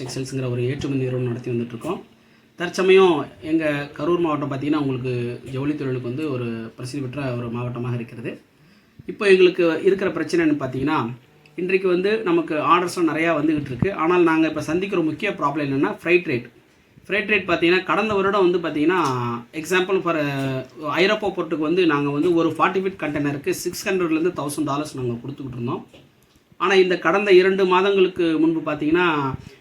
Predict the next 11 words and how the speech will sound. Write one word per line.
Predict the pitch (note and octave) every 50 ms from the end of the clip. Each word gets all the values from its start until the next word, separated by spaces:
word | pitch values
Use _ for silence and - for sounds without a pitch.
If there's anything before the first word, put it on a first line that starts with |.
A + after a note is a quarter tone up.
| - _
திடீர்னு | - F3 F3 F#3 G#3 G3+ G3 F#3+
வந்து | F3 E3+ E3+ F3 F#3+ F#3 E3+ D#3+ D#3 C#3+ C#3+ C#3+
ரெட் | D3+ D#3+ D#3
சீ, | - - - F#3 D#3+
அதாவது | - D3 D3 E3 E3+ E3 - E3+
செங்கடல்ல | F3+ F#3+ G3 F#3+ G3 F#3+ F3 E3 D#3
வந்து | D3+ D3 D3+ F#3 F#3 F3
பயங்கரவாதிகள் | D3 D3 D#3 E3+ F3+ F#3 F3+ F3 E3 D#3+ D#3 D3 C#3+ C#3
வந்து | C#3 C#3 E3 F3 -
கண்டெய்னரை | - D3+ D#3 E3 E3 E3+ E3+ D3+ C#3+ C3
தாக்குதனால | C3+ C#3 D3 C#3+ D3 C#3 C3 C3 B2+ B2+ B2 C3+ - -